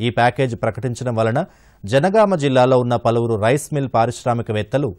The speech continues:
సంతోషం వ్యక్తం చేస్తున్నారు. లాక్‌డౌన్ సందర్భంగా ఎటువంటి పనులు, ఉత్పత్తి లేక ఆర్థిక ఇబ్బందుల్లో ఉన్న తమలాంటి సూక్ష్మ, చిన్న, మధ్యతరహా పరిశ్రమలకు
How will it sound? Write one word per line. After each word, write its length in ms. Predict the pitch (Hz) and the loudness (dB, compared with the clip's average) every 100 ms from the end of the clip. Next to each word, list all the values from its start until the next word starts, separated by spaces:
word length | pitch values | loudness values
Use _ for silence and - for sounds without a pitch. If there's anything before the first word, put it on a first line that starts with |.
| - | -8
సంతోషం 560 | - 127 170 156 160 | -4 -2 -2 -4 -4
వ్యక్తం 320 | 120 98 110 | -6 -6 -4
చేస్తున్నారు. 480 | 104 98 - 101 95 - _ - - 101 | -4 -6 -8 -8 -8 -14 _ -20 -14 0
లాక్‌డౌన్ 440 | 113 127 131 131 | 2 4 2 2
సందర్భంగా 640 | - 120 127 123 135 170 214 - | 0 0 0 0 0 0 -2 -4
ఎటువంటి 440 | 117 120 151 147 143 | -4 -2 0 -2 -2
పనులు, 440 | 123 123 131 160 - | 0 0 2 -2 -4
ఉత్పత్తి 420 | 117 - 143 - | -6 -2 -2 0
లేక 420 | 120 120 151 127 - - - | 0 0 2 0 -2 -14 -2
ఆర్థిక 400 | 107 147 160 196 | 2 2 2 -2
ఇబ్బందుల్లో 520 | 180 151 151 156 147 | 0 0 0 2 2
ఉన్న 120 | 143 135 | 2 0
తమలాంటి 640 | 127 120 127 127 117 98 - - | 0 2 2 0 -2 -6 -8 -6
సూక్ష్మ, 480 | 135 - - 139 139 _ _ - | -6 -4 -2 0 -2 _ _ -4
చిన్న, 320 | 135 143 151 | -2 2 2
మధ్యతరహా 680 | 139 107 120 160 156 156 143 | 0 0 0 0 0 0 2
పరిశ్రమలకు 800 | 135 117 117 - 123 120 - 101 | 0 -2 -2 -4 -2 -2 -2 -4